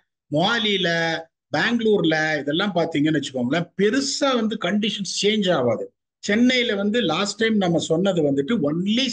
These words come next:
seven பி எம். ஏன்னா வந்து வேற மாதிரி இருக்கும், டியூ வந்துடும். இங்க எப்படியுமே பரம பாட்டாவா இருக்கும். இப்ப லாஸ்ட் இயர் வந்துட்டு அந்த ஆடின அஞ்சு மேட்ச்ல பேட்டிங் ஃபர்ஸ்ட் வந்து ஆவரேஜ் ஸ்கோர் ஹண்ட்ரட் அண்ட் நைன்டி செவன் for five, பேட்டிங் செகண்ட் ஹண்ட்ரட் அண்ட் எயிட்டி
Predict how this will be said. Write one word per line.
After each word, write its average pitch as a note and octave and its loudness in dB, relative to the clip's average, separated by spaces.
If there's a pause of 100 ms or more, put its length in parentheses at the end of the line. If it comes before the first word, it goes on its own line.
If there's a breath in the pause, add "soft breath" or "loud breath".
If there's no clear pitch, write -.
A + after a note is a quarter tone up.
seven G3+ 0
பி G3 -2
எம். D3 2
ஏன்னா D#3+ -2
வந்து G#3 -2 (240 loud breath)
வேற G#3 0
மாதிரி A3+ 0
இருக்கும், D#3 0
டியூ G#3 2 (140)
வந்துடும். F#3+ 0
இங்க G3 2
எப்படியுமே C#4 0 (100)
பரம G#3 0
பாட்டாவா B3+ 0
இருக்கும். C#4 -2 (240 loud breath)
இப்ப E3 -2
லாஸ்ட் G#3 0
இயர் C4+ 0
வந்துட்டு A3 -2 (340)
அந்த E3 2
ஆடின A3+ 0
அஞ்சு G3+ 2
மேட்ச்ல F#3+ -2
பேட்டிங் F#3+ -2
ஃபர்ஸ்ட் F3+ -2
வந்து F3 2
ஆவரேஜ் G3+ -2
ஸ்கோர் G#3+ -6
ஹண்ட்ரட் B3 0
அண்ட் C4 0
நைன்டி A3 0
செவன் A3 0
for - -2
five, D3 0 (380)
பேட்டிங் G#3+ -2
செகண்ட் F#3+ 0
ஹண்ட்ரட் A#3+ 0
அண்ட் A#3+ 0
எயிட்டி A3+ 0